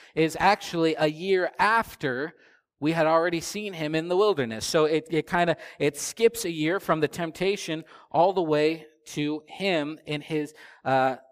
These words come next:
Galilean ministry. If you want to read about that ministry and the different miracles that he did,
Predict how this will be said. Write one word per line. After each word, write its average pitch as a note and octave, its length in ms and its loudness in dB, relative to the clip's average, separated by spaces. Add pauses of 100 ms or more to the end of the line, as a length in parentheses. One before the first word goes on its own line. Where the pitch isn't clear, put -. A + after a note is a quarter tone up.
(140)
Galilean F3+ 1080 2
ministry. D3+ 800 -8
If A#2 140 -10
you D3+ 80 -2
want E3+ 160 2
to E3 120 -4
read F3 220 0
about E3+ 300 4
that E3 180 6
ministry F3 460 -4
and D#3+ 100 -6
the C#3+ 60 2
different D#3 340 -4
miracles E3 500 -6
that C#3+ 140 -2
he D3 180 -12
did, D#3 300 2